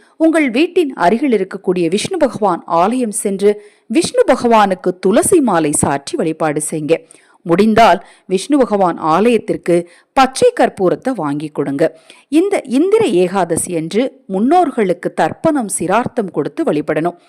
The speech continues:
அதோடு மனதார பெருமாளையும் வழிபடணும். இந்த நாள்ல இனிப்புகளை தானமா கொடுக்கறது, பசுவிற்கு தானம் அளிப்பதெல்லாம் நம்ம வாழ்க்கையில முன்னேற்றத்தை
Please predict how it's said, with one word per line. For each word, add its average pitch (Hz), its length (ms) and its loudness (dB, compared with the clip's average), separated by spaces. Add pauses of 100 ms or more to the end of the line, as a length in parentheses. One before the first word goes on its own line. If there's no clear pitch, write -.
(280)
அதோடு 190 420 0 (440)
மனதார 175 680 0
பெருமாளையும் 214 680 -2
வழிபடணும். 156 500 -2 (360)
இந்த 262 260 4
நாள்ல 196 500 0 (160)
இனிப்புகளை 247 640 0
தானமா 165 420 -2
கொடுக்கறது, 156 540 -4 (400)
பசுவிற்கு 285 560 2
தானம் 180 420 0
அளிப்பதெல்லாம் 160 640 0 (340)
நம்ம 165 220 -4
வாழ்க்கையில 170 640 0
முன்னேற்றத்தை 196 720 -2